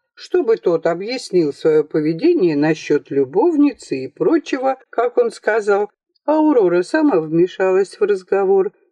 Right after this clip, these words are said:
и прямо в лицо заявила отцу: «Мой муж поступает так, как считает нужным и как ему нравится. И то, что он делает, я одобряю, понятно?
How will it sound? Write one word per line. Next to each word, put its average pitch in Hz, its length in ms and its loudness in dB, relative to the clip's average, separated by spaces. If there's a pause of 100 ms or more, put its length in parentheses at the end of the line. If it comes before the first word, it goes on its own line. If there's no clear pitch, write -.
и 185 140 2
прямо 185 580 0
в 233 60 -2
лицо 233 680 0
заявила 247 680 -2
отцу: 135 500 -6 (1000)
«Мой 247 380 -2
муж 277 460 0
поступает 220 840 0 (100)
так, 349 340 -2 (220)
как 302 260 -4
считает 277 720 -2
нужным 175 720 2
и 226 100 -6
как 302 320 -6
ему 190 220 2
нравится. 156 760 -2 (420)
И 196 160 2
то, 220 220 2
что - 240 -2
он 196 200 2
делает, 208 600 2
я 285 280 2
одобряю, 151 640 0
понятно? 226 760 -2